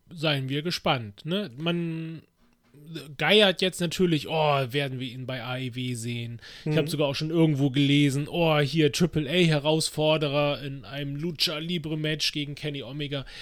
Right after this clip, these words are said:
Speaker 1: Ich glaube, da gehen, äh, so manche galoppierende Pferde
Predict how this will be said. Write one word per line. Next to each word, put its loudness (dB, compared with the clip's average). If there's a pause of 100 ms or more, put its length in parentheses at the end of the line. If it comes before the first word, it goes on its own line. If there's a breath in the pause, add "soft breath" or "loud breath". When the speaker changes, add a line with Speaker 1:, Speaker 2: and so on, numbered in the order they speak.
(220 loud breath)
Speaker 1:
Ich -8
glaube, 4
da 0
gehen, -4
äh, -6
so -12 (640 loud breath)
manche -6
galoppierende -6
Pferde 0